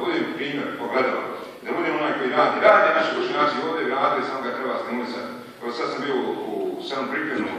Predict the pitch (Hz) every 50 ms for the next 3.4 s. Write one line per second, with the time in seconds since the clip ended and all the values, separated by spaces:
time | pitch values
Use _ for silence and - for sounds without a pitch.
0 | - - - - - - - - - 123 120 113 113 110 110 107 - - - -
1 | - - - - 139 - - - - 165 175 - 160 160 170 175 - - - -
2 | 165 160 165 - - - - - - - - - 117 - - - - 139 123 117
3 | 117 117 113 117 117 120 120